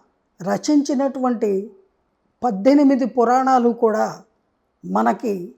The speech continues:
ప్రామాణిక గ్రంథాలుగా ఉన్నాయి. అంచేత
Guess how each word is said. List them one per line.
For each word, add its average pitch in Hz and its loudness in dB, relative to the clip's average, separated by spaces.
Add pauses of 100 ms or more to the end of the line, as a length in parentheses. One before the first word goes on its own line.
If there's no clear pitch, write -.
(240)
ప్రామాణిక 262 0
గ్రంథాలుగా 226 -2 (540)
ఉన్నాయి. 196 -6 (840)
అంచేత 220 -4